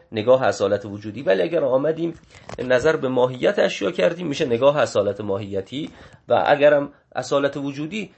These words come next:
کثرت رو به ماهیت نسبت بده، نهایت می‌گیم کثرت مجازاً نسبت داده شد، حقیقتاً کثرت مال وجوده و همون کثرت تشکیکی است.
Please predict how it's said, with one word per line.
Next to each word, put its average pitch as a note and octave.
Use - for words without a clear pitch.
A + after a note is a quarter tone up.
کثرت C#3
رو C#3
به C3+
ماهیت C#3
نسبت C#3+
بده، F#3
نهایت E3+
می‌گیم F#3
کثرت -
مجازاً C3
نسبت G2+
داده G#2+
شد، A2
حقیقتاً D#3
کثرت D#3
مال D3
وجوده F3
و A#2
همون C#3
کثرت B2+
تشکیکی F#2+
است. -